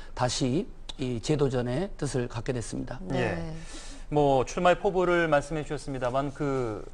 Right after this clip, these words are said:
Speaker 3: 안에 재정 문제를 언급을 해 주셨습니다. 저희가 이 지난주에 공교롭게도 또 새누리당 강현석 후보와 이 부분에 대한 얘기도 나눴었는데 재정 문제에 대한 입장을 조금 더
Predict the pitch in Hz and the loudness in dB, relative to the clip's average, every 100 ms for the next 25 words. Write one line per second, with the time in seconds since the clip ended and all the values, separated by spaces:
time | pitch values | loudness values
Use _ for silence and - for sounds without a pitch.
0 | - 117 147 160 127 135 90 - 139 160 | -2 6 8 8 4 0 -2 -2 0 2
1 | 151 143 139 131 120 123 123 131 120 98 | 2 0 0 0 -2 -4 -2 -2 -2 -2
2 | - 156 - 135 - 117 98 95 143 165 | -2 -4 -2 -6 -4 -6 -6 0 4 4
3 | - - - - 151 - 185 196 185 156 | 4 -6 -12 -8 -4 6 10 10 6 4
4 | 113 113 143 139 127 - 110 113 104 156 | 4 2 -2 -4 -4 -4 -6 -6 -4 -2
5 | 147 135 131 107 95 - 135 147 151 - | 0 6 6 4 -2 -4 0 0 0 -2
6 | 147 151 143 151 143 151 156 170 160 143 | 2 4 8 8 8 2 0 2 4 2
7 | 143 123 120 135 143 110 113 113 113 156 | 2 0 0 0 2 2 -2 -4 -2 0
8 | 117 - - - 165 185 175 170 165 165 | 0 -2 -14 -2 2 2 2 2 2 2
9 | 147 170 156 147 143 139 104 | 0 0 0 0 0 2 2